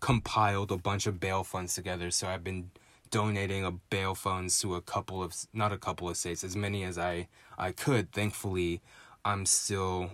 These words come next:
working <laughs> right now. So I have money to,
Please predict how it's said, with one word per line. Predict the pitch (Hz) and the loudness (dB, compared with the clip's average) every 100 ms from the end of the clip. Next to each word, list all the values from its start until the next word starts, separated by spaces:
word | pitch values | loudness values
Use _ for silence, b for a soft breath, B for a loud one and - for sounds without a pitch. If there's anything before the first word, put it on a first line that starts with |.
| - | -6
working | 90 92 92 - 80 85 - | -2 0 -2 -4 -6 -6 -6
<laughs> | 104 | 2
right | 110 76 | 2 2
now. | 82 87 85 - | 0 0 -2 2
So | - 104 92 85 B B B - | 4 4 0 -4 B B B 0
I | 98 | 2
have | 110 110 101 | 6 6 4
money | 101 101 98 92 95 | 0 0 0 -2 -4
to, | - - 92 90 | -6 -4 -2 -2